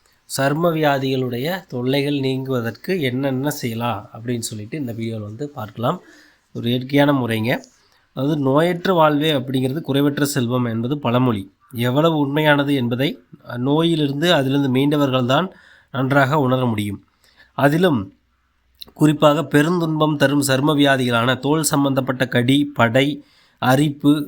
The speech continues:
வெண்மை நிற தோ-, வெண்மை நிற தேம்பல் ஆகிய, ஆகிய வியாதிகளிலிருந்து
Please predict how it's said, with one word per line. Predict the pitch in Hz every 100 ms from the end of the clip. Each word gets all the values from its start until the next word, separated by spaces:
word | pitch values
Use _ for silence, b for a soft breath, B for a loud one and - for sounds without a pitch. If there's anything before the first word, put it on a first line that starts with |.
| -
வெண்மை | 135 139 151 160
நிற | 143 135
தோ-, | 120 131 131 113
வெண்மை | 123 139 156
நிற | 151 135
தேம்பல் | 131 131 131 131 143 139
ஆகிய, | 127 131 127 127 123 - -
ஆகிய | 160 123 135 139
வியாதிகளிலிருந்து | 127 135 156 156 143 120 131 151